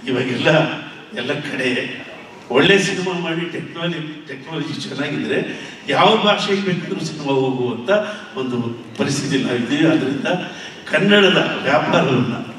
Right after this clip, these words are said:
ವಿಸ್ತರಿಸುವ ದೊಡ್ಡ ದೊಡ್ಡ ಕೆಲಸಗಳನ್ನ ಮಾಡು. ಇವತ್ತು ಶಿವಣ್ಣ, ವಿಜಯಣ್ಣ, ರಘುವಣ್ಣ,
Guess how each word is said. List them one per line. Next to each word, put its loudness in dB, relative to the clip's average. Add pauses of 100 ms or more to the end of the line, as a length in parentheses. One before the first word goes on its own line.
(120)
ವಿಸ್ತರಿಸುವ 2 (460)
ದೊಡ್ಡ 0
ದೊಡ್ಡ 4
ಕೆಲಸಗಳನ್ನ 0
ಮಾಡು. -2 (340)
ಇವತ್ತು 2 (100)
ಶಿವಣ್ಣ, 2 (680)
ವಿಜಯಣ್ಣ, 0 (500)
ರಘುವಣ್ಣ, 4